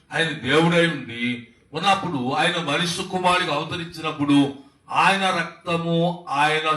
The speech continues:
శరీరము తినుట మానవుడు. గమనించండి, ఇందు విషయంలో మానవులు నరభక్షకులా?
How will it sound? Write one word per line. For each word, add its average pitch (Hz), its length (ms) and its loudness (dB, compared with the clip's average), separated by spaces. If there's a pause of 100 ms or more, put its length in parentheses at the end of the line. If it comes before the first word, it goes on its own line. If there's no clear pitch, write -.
(180)
శరీరము 196 500 0
తినుట 147 420 -8 (640)
మానవుడు. 175 460 -2 (800)
గమనించండి, 180 520 -4
ఇందు 202 140 -14
విషయంలో 190 480 -6 (640)
మానవులు 190 460 -2 (120)
నరభక్షకులా? 190 1120 2